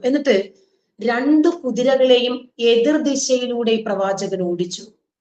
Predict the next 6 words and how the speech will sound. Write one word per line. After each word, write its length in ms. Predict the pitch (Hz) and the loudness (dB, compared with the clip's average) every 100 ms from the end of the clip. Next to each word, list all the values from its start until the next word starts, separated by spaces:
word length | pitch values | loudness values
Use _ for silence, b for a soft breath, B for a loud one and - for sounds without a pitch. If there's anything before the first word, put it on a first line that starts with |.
| _ _ _ _ _ _ | _ _ _ _ _ _
അപ്പം 320 | 240 233 226 | -10 -6 -4
ഈ 100 | 233 | -4
സ്ത്രീ 560 | 269 - 254 269 339 - _ - | -4 -4 -2 0 0 -4 _ -6
പിളർന്നുപോയി. 880 | 226 220 226 233 233 196 180 185 - _ _ _ _ _ _ _ _ _ _ _ 214 | -2 0 -2 -2 -4 -4 -4 -6 -10 _ _ _ _ _ _ _ _ _ _ _ -10
ആലോചിച്ച് 480 | 226 269 277 285 | -6 -4 -4 -4
നോക്കണം, 380 | 254 226 240 226 | -4 -2 -4 -6